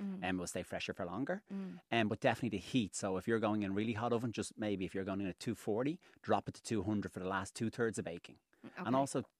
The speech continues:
Speaker 2: don't open the oven. This is one we do. We always wanna see it. We're always like,
Speaker 1: Yeah.
Speaker 2: "Is it baking?" And we just open that oven. And you gotta remember, when you open an oven,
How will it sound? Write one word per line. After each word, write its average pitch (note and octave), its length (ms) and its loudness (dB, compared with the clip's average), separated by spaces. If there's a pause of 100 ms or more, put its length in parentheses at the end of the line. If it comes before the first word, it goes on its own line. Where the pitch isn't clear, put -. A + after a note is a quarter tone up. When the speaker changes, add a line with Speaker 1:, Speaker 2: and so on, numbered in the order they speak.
(100)
Speaker 2:
don't B2+ 320 4
open G#2 240 0
the - 160 -4
oven. F2+ 280 -4 (200)
This G2 160 -4
is A2+ 80 -4
one A2 140 4
we G2+ 100 2
do. F#2 180 0
We F#2+ 200 0
always A#2 260 6
wanna A#2+ 180 4
see B2+ 300 6
it. - 140 2
We're - 100 8
always B2 180 10
like, - 180 6
Speaker 1:
Yeah. - 60 8
Speaker 2:
"Is A#2 80 6
it C3+ 120 2
baking?" C3 340 6
And F#2+ 60 2
we G2+ 80 0
just - 180 -4
open G#2+ 240 2
that G#2 140 4
oven. G2 260 2 (340)
And A2 120 2
you G#2+ 40 4
gotta B2+ 140 6
remember, G#2+ 320 4
when G#2 100 2
you B2+ 120 2
open A#2+ 340 2
an A#2+ 140 2
oven, A2 340 2